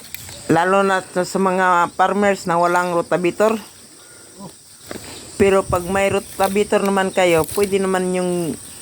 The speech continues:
ah, gamitin yan. Mas lalong gumanda kasi madikdik yung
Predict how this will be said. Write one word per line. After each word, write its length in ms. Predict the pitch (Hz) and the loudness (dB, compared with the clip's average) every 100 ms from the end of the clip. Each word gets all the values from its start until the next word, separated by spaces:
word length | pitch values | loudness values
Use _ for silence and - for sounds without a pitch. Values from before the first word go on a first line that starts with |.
| - - - - | -16 -16 -16 -10
ah, 320 | - 165 165 160 | 0 2 4 2
gamitin 480 | 156 165 190 - 185 | 2 0 0 0 0
yan. 240 | 180 165 139 - - - - | 2 2 0 0 -4 -2 0
Mas 240 | 160 - 180 | 0 0 2
lalong 400 | 175 185 185 180 | 4 4 2 -2
gumanda 480 | 185 180 185 175 170 | 0 0 2 0 0
kasi 240 | 165 175 | -4 -4
madikdik 640 | 170 165 170 - 170 - | -2 -2 -4 -4 -4 -2
yung 160 | 175 170 | 0 0